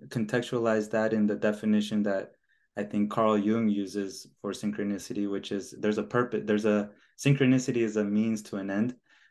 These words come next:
Um, and, and I think a lot of people that might fall into coincidences see as the coincidence being the, the end, you know, like, and they look for more coincidences.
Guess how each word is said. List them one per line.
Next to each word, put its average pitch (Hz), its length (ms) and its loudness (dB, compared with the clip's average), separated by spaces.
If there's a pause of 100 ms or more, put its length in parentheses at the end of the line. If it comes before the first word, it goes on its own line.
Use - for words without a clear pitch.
(100)
Um, 98 640 -2
and, 101 320 -4
and 98 140 -4
I 98 80 0
think 110 200 -2
a 107 60 4
lot 104 180 6
of 107 80 0
people 107 300 -2
that 101 300 0 (800)
might 104 500 2
fall 110 220 4
into 113 220 -2
coincidences 127 1080 0
see 117 260 4
as 107 160 4 (180)
the 110 100 -4
coincidence 123 640 4
being 113 260 0
the, 104 360 4
the - 160 0
end, 127 320 2 (140)
you 107 140 0
know, 104 160 2
like, 98 160 -4
and 104 140 -2
they 101 200 0
look 107 300 -4
for 110 100 -4
more 107 220 2
coincidences. 107 840 -2